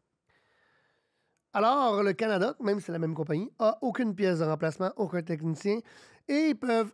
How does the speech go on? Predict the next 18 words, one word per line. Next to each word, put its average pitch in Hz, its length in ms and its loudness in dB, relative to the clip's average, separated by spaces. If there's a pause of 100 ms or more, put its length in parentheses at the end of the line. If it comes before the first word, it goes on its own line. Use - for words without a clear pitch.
rien 196 400 0
faire 196 260 0
pour 175 160 -6
moi. 165 240 -4 (1080)
J'ai 170 580 4
demandé, 175 760 2 (360)
je - 100 -20
trouvais 185 200 0
ça 196 120 0
un 185 100 0
petit - 80 -12
peu 196 100 -4
dommage 175 480 2
de 165 80 0
payer 160 540 0
sept 160 180 -4
cents 165 200 -2
dollars 160 520 0